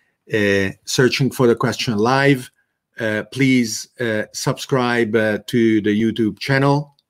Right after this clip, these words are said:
uh, on, uh, YouTube slash David Orban. Uh, uh, suggest future guests and vote, uh, for the guests, uh, that are listed. Uh, join our Discord community,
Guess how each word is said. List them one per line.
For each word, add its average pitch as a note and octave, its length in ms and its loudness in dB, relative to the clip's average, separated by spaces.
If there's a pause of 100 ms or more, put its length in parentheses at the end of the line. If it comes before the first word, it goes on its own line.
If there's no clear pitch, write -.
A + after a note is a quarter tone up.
(120)
uh, G#2 240 -6
on, G2+ 420 -6
uh, G2 300 -6
YouTube A2+ 380 2
slash G#2 420 -2
David G#2 260 2
Orban. B2+ 560 2 (720)
Uh, A2+ 200 2 (1080)
uh, A#2 200 8 (120)
suggest C3+ 640 2
future C#3 680 2 (180)
guests - 600 -2
and A#2 160 -4
vote, C3 560 4 (120)
uh, A#2+ 160 -6
for A2+ 200 -6
the G#2+ 100 -2
guests, A#2+ 520 -4
uh, A2+ 200 0
that G#2 200 -4
are A2 140 -2
listed. A2+ 480 -2 (600)
Uh, G#2 280 -4 (140)
join B2+ 360 2
our A2 520 4
Discord A#2+ 880 2 (300)
community, C3+ 720 0